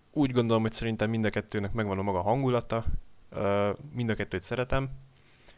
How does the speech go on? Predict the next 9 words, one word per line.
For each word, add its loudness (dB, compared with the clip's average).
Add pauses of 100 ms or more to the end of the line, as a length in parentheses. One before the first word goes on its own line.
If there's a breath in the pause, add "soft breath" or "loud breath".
(480 soft breath)
A 2
Star -2
Trek-et -4
az -4
utóbbi -4
időben -4
egy -6
kicsit -10
jobban, -4